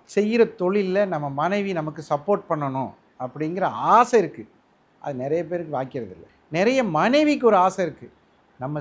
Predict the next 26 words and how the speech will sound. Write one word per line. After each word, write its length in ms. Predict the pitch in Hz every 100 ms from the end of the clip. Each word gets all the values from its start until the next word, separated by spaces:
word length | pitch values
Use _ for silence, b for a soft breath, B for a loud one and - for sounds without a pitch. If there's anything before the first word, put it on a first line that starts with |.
| 143
செய்யற 340 | 185 226 208 202
தொழில்ல 400 | 170 185 170 180
நம்ம 220 | 156 139
கணவர் 460 | - 147 180 180 151
நமக்கு 280 | 143 139 131
ஒரு 120 | 120
கொடையா 300 | 160 180 190
வருவாரா 580 | 185 151 151 147 139 120 -
அப்படின்னு. 320 | 139 131 117 - -
அதெல்லாம் 420 | 135 143 175 139
வாய்ப்பில்ல. 480 | 147 160 127 113 - _ b b -
ஆனா 540 | 180 220 151 160 247
சில 340 | - - 285 311
ராசிகளுக்கு 640 | 262 294 285 254 233 233
அது 120 | 233
இயற்கையாவே 540 | 208 240 240 233 226 226
அமையுது. 500 | 170 190 196 131 - _ _
"நெஞ்சில் 460 | 147 180 180 190 175
என்னை 280 | 160 160
நாளும் 400 | 143 139 165 160
வைத்து 340 | 147 143 - 143
கொஞ்சம் 380 | 143 147 147 123
வண்ணத்தோகை 600 | 139 170 - 151 143 131
உண்டு" 380 | 127 127 117 -
அப்படிலாம் 240 | 131 160
சொல்லுவாங்க. 420 | 151 151 156 110